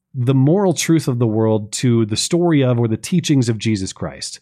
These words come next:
Like, that disconnect, I'm not sure I've made a lot of progress on. But when you say, "Are you closer to God?" What I will say, and, uh, maybe you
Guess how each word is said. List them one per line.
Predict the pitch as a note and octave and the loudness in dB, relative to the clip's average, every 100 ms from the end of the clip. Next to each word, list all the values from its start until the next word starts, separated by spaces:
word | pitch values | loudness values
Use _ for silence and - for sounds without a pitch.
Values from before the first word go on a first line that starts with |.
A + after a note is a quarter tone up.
| _ | _
Like, | A2+ | -6
that | - G#3 D3 | -2 -4 0
disconnect, | E3+ E3+ - E3+ D3+ - | -2 0 0 0 0 -2
I'm | C3+ | 0
not | D3 C#3 | 0 0
sure | D3+ | -2
I've | C3 | 0
made | B2+ A#2+ | 2 2
a | |
lot | A2 G#2 | 0 -2
of | - | -4
progress | A2+ F#2+ D#2 D#2 F2+ | -6 -6 -8 -12 -12
on. | G2 C3+ _ - - | -10 -10 _ -20 -10
But | - | -2
when | C3 | 2
you | D#3 | 2
say, | D3+ G3 | 2 2
"Are | F3 | 2
you | C#3 | 2
closer | - G#3 G#3 E3 | 0 -2 0 -2
to | |
God?" | A#2+ A2+ A2 D#2 D#2+ _ _ _ _ _ _ | -2 -2 -2 -4 -12 _ _ _ _ _ _
What | - C3+ | -2 0
I | C#3+ | 2
will | C#3+ G#3+ | 2 0
say, | - A#2 G#2 | 0 -2 0
and, | A#2 G#2 - _ - | 0 0 -4 _ -6
uh, | G#2+ G2+ G#2 F2+ - - B2+ - _ | -4 -4 -8 -16 -20 -12 -14 -14 _
maybe | A#2+ B2 C3 | 0 2 2
you | B2 C#3 B2+ B2 | 2 2 2 -2